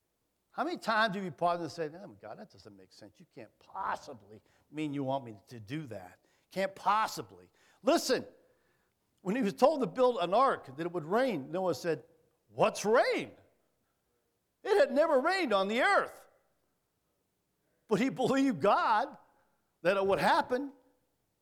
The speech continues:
and obviously it did. Noah did all that he commanded, all that God commanded him. Listen, I want you to listen to this real,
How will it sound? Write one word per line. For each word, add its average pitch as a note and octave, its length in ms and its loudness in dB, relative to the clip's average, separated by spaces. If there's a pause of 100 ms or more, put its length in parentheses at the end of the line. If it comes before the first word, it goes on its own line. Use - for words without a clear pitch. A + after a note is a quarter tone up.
(180)
and D3+ 80 -8
obviously E3+ 540 0
it B2+ 80 -6
did. A3 480 0 (2000)
Noah F3 280 2
did E3 160 0
all G3+ 240 4
that G#3 120 2
he G#3 140 -2 (140)
commanded, F3+ 580 0 (160)
all F3+ 220 2
that F3 120 -6
God E3+ 220 -2
commanded D3+ 440 -6
him. G#2 140 -20 (2000)
Listen, C#3+ 280 -10 (640)
I D3 40 -10
want E3+ 240 -6
you E3 60 -8
to D#3 40 -6
listen D#3 260 -6
to C#3+ 60 -8
this D3 160 -10
real, D3 180 -8